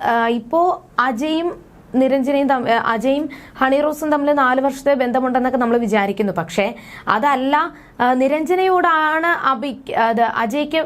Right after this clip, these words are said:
നല്ല സ്നേഹമുണ്ടെങ്കിലോ ഹണി റോസ് ത-, അജയെ കുടുക്കിയതാണെങ്കിലോ അങ്ങനെയുള്ള ഒരുപാട് സംശയങ്ങൾ അമൃത പറയുകയുണ്ടായി. പക്ഷെ അതൊന്നും വിശ്വസിക്കാനായിട്ട് നിരഞ്ജന തയ്യാറല്ല. എന്തൊക്കെയാണെങ്കിലും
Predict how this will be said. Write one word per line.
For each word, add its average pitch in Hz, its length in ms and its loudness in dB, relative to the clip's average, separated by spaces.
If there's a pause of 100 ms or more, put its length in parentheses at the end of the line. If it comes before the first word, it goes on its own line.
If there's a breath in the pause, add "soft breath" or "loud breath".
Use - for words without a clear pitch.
നല്ല 254 260 0
സ്നേഹമുണ്ടെങ്കിലോ 247 1120 0 (440 loud breath)
ഹണി 240 220 0
റോസ് 330 320 0
ത-, 269 240 2
അജയെ 285 300 0
കുടുക്കിയതാണെങ്കിലോ 277 960 0 (320 loud breath)
അങ്ങനെയുള്ള 440 440 2
ഒരുപാട് 381 300 2
സംശയങ്ങൾ 311 540 -2 (280)
അമൃത 247 260 -4 (400)
പറയുകയുണ്ടായി. 208 720 -2 (140)
പക്ഷെ 170 220 -4
അതൊന്നും 208 440 -2
വിശ്വസിക്കാനായിട്ട് 285 1120 0
നിരഞ്ജന 208 380 0
തയ്യാറല്ല. 165 580 -2 (380 loud breath)
എന്തൊക്കെയാണെങ്കിലും 330 1000 2